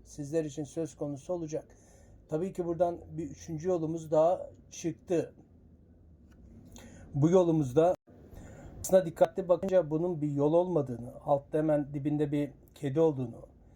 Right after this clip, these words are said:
bir kadının size zarar verebileceğini, dost arkadaş diyebileceğiniz, yani kedi de olması sebebiyle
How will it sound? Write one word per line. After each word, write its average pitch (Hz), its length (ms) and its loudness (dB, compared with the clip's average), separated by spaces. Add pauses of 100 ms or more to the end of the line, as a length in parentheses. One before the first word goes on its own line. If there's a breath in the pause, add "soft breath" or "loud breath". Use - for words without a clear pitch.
(320 soft breath)
bir 143 220 -8
kadının 165 600 0 (300)
size 151 380 0
zarar 156 400 4
verebileceğini, 127 580 -2
dost 151 300 -2
arkadaş 147 560 0
diyebileceğiniz, 143 600 0
yani 117 240 -10
kedi 139 260 -6
de 165 60 0
olması 139 440 -2
sebebiyle 127 580 -8